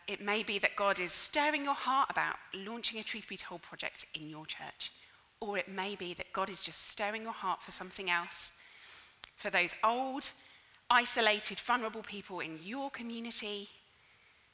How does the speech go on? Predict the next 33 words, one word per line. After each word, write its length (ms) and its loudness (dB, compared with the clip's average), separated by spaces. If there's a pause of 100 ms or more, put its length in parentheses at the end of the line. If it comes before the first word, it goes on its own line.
(160)
And 120 -4
as 200 4
I 80 0
say 260 4
these 240 -4
words, 340 4
I 60 -8
just 240 -8
really 260 0
like 280 4 (280)
you 140 -10
to 240 -2
allow 160 0
the 80 -8
Holy 240 -4
Spirit 320 -6
to 100 -6
speak 340 -6
to 140 -6
you 160 -6
and 140 -10
prompt 540 -6
you, 220 -14 (640)
and, 220 -10
uh, 240 -8 (840)
don't 280 -6 (260)
press 380 -6
the 80 -10
snooze 360 -8
button. 440 -8 (680)
Today 400 6
is 140 -2 (160)
joyful. 640 -4